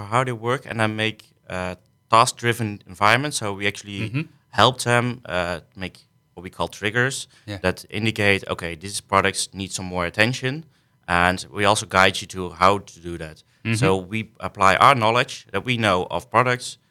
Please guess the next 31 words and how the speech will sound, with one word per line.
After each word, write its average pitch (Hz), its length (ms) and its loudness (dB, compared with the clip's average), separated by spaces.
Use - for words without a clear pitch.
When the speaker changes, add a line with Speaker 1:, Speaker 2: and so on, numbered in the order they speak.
Speaker 1:
and 87 240 -6
give 107 160 -4
them 104 160 0
to 113 180 -6
the, 95 180 0
to 95 200 -14
our 92 100 -2
partner, 123 360 -2
partner, 120 480 -2
uh, - 80 -20
the 104 120 -18
parcel 117 240 -10
partners 110 440 -8
to, 98 500 -4
uh, 85 300 -12
to 117 140 -20
make 101 180 -8
some 87 160 -16
adjustments 87 500 -8
to 90 180 -16
the 85 80 -16
products 107 360 -12
that 90 160 -16
actually 87 340 -20
improve 87 380 -14
their 82 260 -14
visibility 92 840 -4
or 85 300 -10
their, 80 400 -20
the - 60 -20
pricing, 92 520 -6